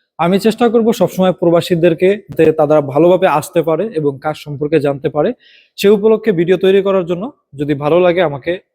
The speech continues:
সাপোর্ট দিয়েন। মোবাইল সার্ভিসিং এর কাজের চাহিদা মোটামুটি অনেক ভালো, তবে বাংলাদেশ থেকে এখানে বেটার কাজ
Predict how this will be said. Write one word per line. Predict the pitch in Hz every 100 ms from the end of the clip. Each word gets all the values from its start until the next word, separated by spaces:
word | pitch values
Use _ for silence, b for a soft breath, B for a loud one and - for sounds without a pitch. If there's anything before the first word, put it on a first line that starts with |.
| -
সাপোর্ট | - 151 156 135
দিয়েন। | 131 127 127 _ _ _ _ _ _ _ -
মোবাইল | 175 220 220
সার্ভিসিং | 214 196 180 208
এর | 214
কাজের | 196 180 185 175
চাহিদা | 160 160
মোটামুটি | 160 147 160 156 160
অনেক | 147 135
ভালো, | 139 143 160 - _ -
তবে | 160 160 151
বাংলাদেশ | 160 175 165 -
থেকে | 175 180
এখানে | 165 170
বেটার | 143 151 156
কাজ | 151